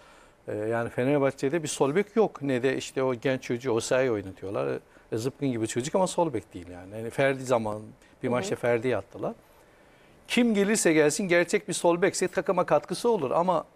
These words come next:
Speaker 1: senin dediğin gibi kim is-, kim alıyor bunu? İsmail Hoca mı alıyor? Görüşüldüğü söylenen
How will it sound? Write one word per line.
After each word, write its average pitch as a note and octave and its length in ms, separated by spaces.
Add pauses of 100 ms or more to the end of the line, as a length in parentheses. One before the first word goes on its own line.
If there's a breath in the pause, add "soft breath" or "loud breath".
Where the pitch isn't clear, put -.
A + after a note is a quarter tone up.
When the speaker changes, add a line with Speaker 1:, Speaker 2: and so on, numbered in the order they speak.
(300 soft breath)
Speaker 1:
senin F3+ 340
dediğin G3 300
gibi B2+ 280 (240)
kim A3 220
is-, - 220
kim G#3+ 220
alıyor B2 300
bunu? G#2+ 140
İsmail D#3+ 400
Hoca F3 220
mı E3+ 80
alıyor? E3 380 (680 loud breath)
Görüşüldüğü C#3+ 500
söylenen D3 580